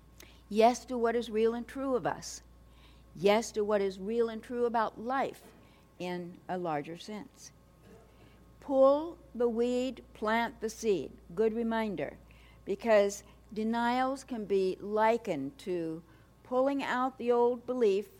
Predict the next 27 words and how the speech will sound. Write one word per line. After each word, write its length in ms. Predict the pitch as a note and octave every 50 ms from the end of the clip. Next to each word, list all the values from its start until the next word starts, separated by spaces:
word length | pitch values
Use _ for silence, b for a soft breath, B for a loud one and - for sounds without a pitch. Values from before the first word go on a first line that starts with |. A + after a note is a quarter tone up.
| - - - - - -
that 140 | F3 D#3+
we 100 | - F3+
no 200 | F#3+ F#3+ F#3+ G3
longer 340 | G#3+ A3+ A3+ A#3 B3 B3 C4
want 220 | B3 A3 A3+ A#3 B3+
to 60 | C4
support 600 | - - C4 B3+ - C4+ A3 F#3+ F#3+ F#3+ - -
with 180 | E3+ E3+ -
our 180 | F3 E3 F3 G3+
saying 440 | G3+ - - G#3+ G#3+ G#3+ A3+ A#3 A3+
yes 360 | A3 G3+ F#3 F#3 F3+ - -
to 180 | - F3 D3+ D3+
it 180 | E3 E3+ - - B B B B B B B B B B B - -
and 380 | G3+ G3+ G3+ G3+ G3 G3+ G3 G3 - - - - - - - - - -
planting 540 | - - A#3 A3+ A3+ A#3 A#3+ A#3 A#3+ A#3 A#3+
the 100 | A3+ A#3+
seed 460 | A#3 - - - B3+ A3 G3+ G3+ F#3+
in 180 | G3 F#3+ A3+ B3
consciousness 920 | - B3+ C4 C4 C4 B3 - F#3 E3+ - - A#3 - D3 E3 F#3+ - b b b b b b b - -
of 200 | F#3 G3 F#3+ F#3+
the 80 | A3+
truth 520 | A3+ - - - D4+ A#3+ - - G#3 G#3 - - b b b b b b b b - F#3
that 360 | G#3 G3 F3+ F3 - - - - - - - - - - - - E3
we 140 | F#3 G#3 G#3
want 320 | G3+ G#3+ G#3+ G#3+ - -
to 140 | - A#3+ G3+ -
embrace, 760 | - G3+ G3 E3+ F3+ F3+ E3+ D3+ - C#3+ - - - -